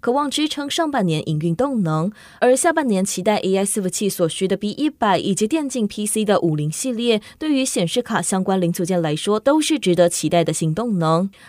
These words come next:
耀月指出，不论是C P U或是G P U等关键零组件更新，都会带动周边零组件业绩。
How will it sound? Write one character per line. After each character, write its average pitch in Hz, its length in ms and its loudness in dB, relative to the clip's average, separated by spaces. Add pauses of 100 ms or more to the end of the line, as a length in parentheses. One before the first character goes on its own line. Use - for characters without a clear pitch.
(140)
耀 320 200 2
月 294 140 4
指 170 160 4
出， 208 240 0
不 196 120 -2
论 196 160 2
是 190 120 0
C 208 220 0
P 254 180 -4
U 254 160 2
或 240 140 -2
是 190 140 -2
G 226 180 -6
P 254 120 -6
U 262 120 0
等 165 220 0
关 175 160 2
键 190 200 0
零 160 140 0
组 175 140 -2
件 170 160 0
更 180 180 0
新， 208 300 0
都 285 220 -2
会 262 240 -2
带 170 160 0
动 175 180 2
周 165 180 2
边 170 240 0
零 156 140 0
组 151 140 -4
件 156 200 -2
业 156 120 -2
绩。 185 400 -2